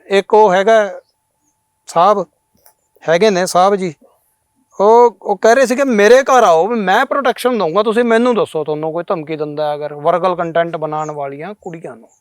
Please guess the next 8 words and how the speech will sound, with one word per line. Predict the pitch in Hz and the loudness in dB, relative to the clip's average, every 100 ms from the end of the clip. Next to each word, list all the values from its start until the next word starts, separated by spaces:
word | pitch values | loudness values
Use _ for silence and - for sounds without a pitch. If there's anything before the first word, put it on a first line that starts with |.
| _ _ _ _ _ _ _ _ _ _ _ _ _ _ _ | _ _ _ _ _ _ _ _ _ _ _ _ _ _ _
ਜੇ | 208 | -8
ਤੁਸੀਂ | 226 226 | -6 -2
ਮੇਰੇ | 247 190 | 0 0
ਕੋਲ | 190 180 135 | 0 -2 0
ਆਓ | 180 | -2
ਮੈਂ | 247 240 | 0 -2
ਪ੍ਰੋਟੈਕਸ਼ਨ | 233 202 165 - 131 | -2 -6 -8 -12 -18
ਦਊਂਗਾ। | 117 117 _ _ | -20 _ _ _